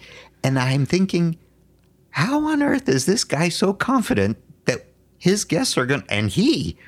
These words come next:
Speaker 2: are going to want a second one when he hasn't experienced whatever the first one might be?" But as you know.
Speaker 1: Yeah. As I, I mean, super, uh, amazing event. And, and now ten years into it,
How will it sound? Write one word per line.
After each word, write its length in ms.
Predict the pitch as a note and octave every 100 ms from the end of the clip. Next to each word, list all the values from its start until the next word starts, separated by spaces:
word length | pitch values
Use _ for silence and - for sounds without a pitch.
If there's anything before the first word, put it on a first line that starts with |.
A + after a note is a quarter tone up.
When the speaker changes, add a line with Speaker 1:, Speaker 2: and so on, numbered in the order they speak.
| - -
Speaker 2:
are 100 | -
going 180 | B2 E3
to 60 | D3+
want 200 | D#3+ D#3
a 60 |
second 480 | - - C#4 - F#2
one 400 | E2+ D2+ E2+ B2 - _ - - -
when 160 | G#2 B2+
he 100 | B2+
hasn't 520 | C#3+ D#3+ D3 C3+ - -
experienced 580 | B2 - C#3+ D3 -
whatever 280 | C3 C3 D3
the 140 | B2+ B2
first 320 | A3 B3 -
one 160 | G2
might 240 | D2+ D2 -
be?" 240 | - - - _ _ _ _ - -
But 140 | F2
as 140 | F#2 G#2+
you 120 | B2+
know. 280 | D2 C#2+ -
Speaker 1:
Yeah. 300 | - - - - _ _ _ C3+
As 180 | G#2 G#2+
I, 200 | G#2 G#2+ B2
I 60 | G#2+
mean, 500 | G2+ G2 F#2+ G2+ - -
super, 640 | - - B2 - G#2 G2 F#2+ _ _ _ -
uh, 240 | F#2+ -
amazing 460 | G#2+ G2+ G2+ G2 G2
event. 380 | F#2 G2+ G2 G#2+
And, 280 | G#2 G2+ F#2+
and 140 | G#2
now 360 | G#2+ G#2+ G#2+ G#2
ten 200 | - A2
years 200 | G2+ F#2+
into 280 | G#2 F#2+ G2
it, 160 | F#2+